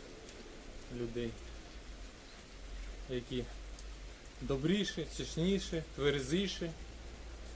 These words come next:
і здравомисленніші, ніж вони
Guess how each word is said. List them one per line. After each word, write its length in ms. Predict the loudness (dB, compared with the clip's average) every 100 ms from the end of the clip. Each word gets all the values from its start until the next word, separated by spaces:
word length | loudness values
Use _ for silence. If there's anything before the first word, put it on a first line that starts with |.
| -6 -4 -6 -4 -6 -6 -6 -6 -6 -6 -6 -6 -2
і 100 | 0
здравомисленніші, 920 | 4 6 6 4 2 0 0 -2 -2 -6 -8 -10 -10 -10 -10 -10 -12 -12 -12 -10 -10 -4
ніж 200 | 0 2
вони 340 | 4 4 2